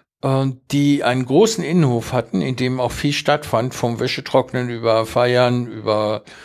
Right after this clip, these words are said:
äh, ein bisschen Gartenbau, äh,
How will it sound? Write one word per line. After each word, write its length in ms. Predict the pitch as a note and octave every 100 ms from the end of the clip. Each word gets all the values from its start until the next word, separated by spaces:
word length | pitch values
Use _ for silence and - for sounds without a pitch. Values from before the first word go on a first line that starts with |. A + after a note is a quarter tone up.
| - - -
äh, 160 | A2+ A2
ein 380 | - - A2
bisschen 340 | A#2 A#2 A#2+ G#2+
Gartenbau, 1040 | G#2+ A#2+ - C3 B2 A#2 A#2 B2 B2+ C#3 - - - _ _
äh, 60 | -